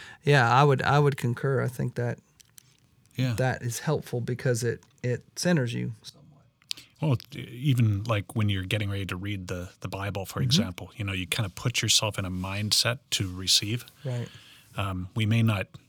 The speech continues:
Speaker 2: articulate it, but I think we do. We do kind
Speaker 1: Yeah.
Speaker 2: of set the tone. Some people will light a candle, for example, or they'll
Speaker 1: Mm-hmm.
Speaker 2: have a cup of tea or, um, something like that. But it, just like you have right there,
Speaker 1: Yes.
Speaker 2: um, it, it's a,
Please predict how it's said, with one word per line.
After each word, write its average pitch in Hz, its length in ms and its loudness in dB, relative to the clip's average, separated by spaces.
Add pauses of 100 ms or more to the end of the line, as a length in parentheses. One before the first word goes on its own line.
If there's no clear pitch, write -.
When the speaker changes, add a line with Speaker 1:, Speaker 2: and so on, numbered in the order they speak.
(260)
Speaker 2:
articulate 101 600 0
it, 95 140 -6
but 104 100 2
I 98 60 0
think - 340 -2
we 101 100 0
do. 95 420 -2
We 107 80 -4
do 95 120 -4
kind 110 180 -4
Speaker 1:
Yeah. 139 60 0
Speaker 2:
of - 140 -6 (260)
set - 380 2
the - 80 -4
tone. 101 380 -4
Some 123 200 6
people 110 360 -2
will 90 280 -6 (100)
light 101 240 -2
a 92 60 -6
candle, 98 460 -2
for - 160 -8
example, 92 640 -6
or 110 180 -2
they'll 92 240 -2
Speaker 1:
Mm-hmm. - 400 -8
Speaker 2:
have 107 200 -2
a 107 40 -4
cup - 240 -4
of 101 100 -10
tea 98 400 0 (180)
or, 92 420 -6 (120)
um, 95 300 -6
something 104 340 0
like 92 160 -6
that. 85 160 -6
But 92 100 -6
it, 92 100 -8 (520)
just - 260 0
like - 140 -4
you 123 120 2
have 95 240 0
right 139 180 2
there, 127 100 2
Speaker 1:
Yes. - 140 -2 (460)
Speaker 2:
um, 104 440 2 (120)
it, 127 420 0
it's - 260 6
a, 104 100 2